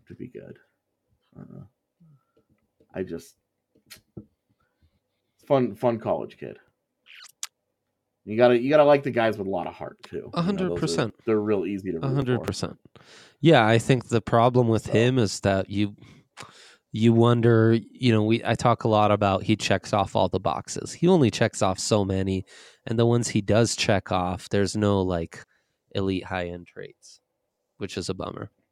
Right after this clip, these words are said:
Speaker 1: Right. Wouldn't hate it if he ended up in, uh, in Denver in tra-, in a, in training camp and, you know, was a, was a camp arm and they, you know, kept him around for a little while,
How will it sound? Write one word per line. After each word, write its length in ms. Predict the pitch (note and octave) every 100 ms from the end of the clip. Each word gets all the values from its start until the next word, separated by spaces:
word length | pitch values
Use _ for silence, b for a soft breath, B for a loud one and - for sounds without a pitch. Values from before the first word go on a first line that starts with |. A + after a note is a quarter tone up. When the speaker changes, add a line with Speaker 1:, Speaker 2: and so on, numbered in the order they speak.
| _ _ _
Speaker 1:
Right. 200 | F#2 - - _ _ _ _ _ _ _ _ _ _ _ _ _ _ _ _ _ _ _ _ _ _ _ _ _ _ _ _ _ C#3
Wouldn't 280 | G3+ G3+
hate 260 | C3+ D#3 D3+
it 140 | D#3+
if 120 | C#3+ D3+
he 120 | C#3
ended 200 | C3 C3
up 180 | B2+ C3+
in, 180 | B2 B2
uh, 220 | B2 A#2
in 220 | A2+ B2
Denver 340 | A#2 A2+ A#2+
in 100 | A#2
tra-, 160 | A2 B2
in 160 | F2 A2+
a, 320 | A2 - A2
in 140 | A2+
training 340 | G#2+ A#2 A2 A2
camp 340 | A2+ A2 -
and, 420 | G2+ F#2+ F#2 F2+
you 80 | F#2
know, 100 | F#2+
was 240 | F#2+ F#2+ G2+
a, 140 | F2
was 240 | D#2+ G2
a 60 | G2
camp 340 | - G2 F#2+
arm 320 | F#2 F#2 G#2+ G2+
and 100 | F2+
they, 340 | F2+ F2+ G2 _ _ _ _
you 100 | F#2+
know, 140 | F2+ F2
kept 280 | - - -
him 100 | F2
around 280 | E2+ F2
for 120 | - F2
a 60 |
little 240 | F2+ F2+ F#2
while, 300 | F2+ F#2